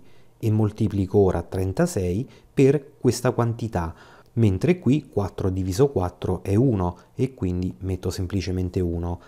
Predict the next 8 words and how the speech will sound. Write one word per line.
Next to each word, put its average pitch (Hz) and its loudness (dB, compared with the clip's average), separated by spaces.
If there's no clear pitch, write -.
Andando 98 0
a - 2
ricopiare 90 -2
questi 95 -4
termini 98 -2
cambiati 143 2
di 165 0
segno. 85 -4